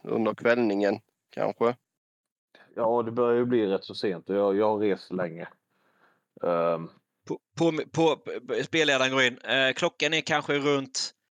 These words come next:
Speaker 3: halv sju, sju, så ni har varit där en timme ungefär och det är sommar, så det är ganska ljust fortfarande.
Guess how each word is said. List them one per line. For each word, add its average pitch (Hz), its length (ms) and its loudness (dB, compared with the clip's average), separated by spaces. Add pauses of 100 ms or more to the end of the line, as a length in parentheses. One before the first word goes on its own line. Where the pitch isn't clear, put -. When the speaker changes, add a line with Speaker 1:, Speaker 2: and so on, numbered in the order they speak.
(220)
Speaker 3:
halv 135 440 -2
sju, 131 320 -2
sju, 117 360 -2
så - 120 -6
ni 139 60 0
har 139 40 0
varit 143 140 0
där 127 80 0
en 123 80 -2
timme 143 260 -2
ungefär 120 340 -2
och 120 60 -2
det 120 60 -2
är - 20 -2
sommar, 139 460 -2
så - 140 -8
det 120 60 -2
är 120 40 -2
ganska 131 280 -2
ljust 156 560 -8
fortfarande. - 840 -8